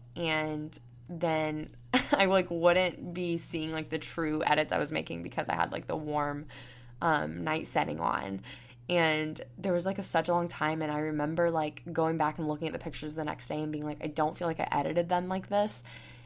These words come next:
And I would get so confused, and then I, it took me forever, but I realized, "Oh my gosh, it's because I always edit my pictures," 'cause I used to have, like,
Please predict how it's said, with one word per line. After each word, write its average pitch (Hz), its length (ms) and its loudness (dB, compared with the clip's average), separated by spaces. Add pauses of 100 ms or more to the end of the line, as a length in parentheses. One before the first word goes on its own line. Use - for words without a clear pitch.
(300)
And 165 560 2 (100)
I 165 100 4
would 165 140 4
get 165 140 0
so 165 200 0
confused, 170 880 0
and 180 140 2
then 165 100 2
I, 156 200 2 (160)
it 180 140 4
took - 160 -2
me 196 120 -2
forever, 175 280 4
but 151 120 4
I 147 60 2
realized, 151 720 -2
"Oh 160 120 0
my 170 180 -2
gosh, 165 400 -2
it's - 140 -8
because 156 580 -2 (460)
I 160 80 8
always 156 420 4
edit 156 200 2
my 156 120 -2
pictures," 151 520 -4
'cause - 120 -8
I 165 60 4
used 160 180 0
to 180 60 -2
have, 151 320 2
like, 151 320 -4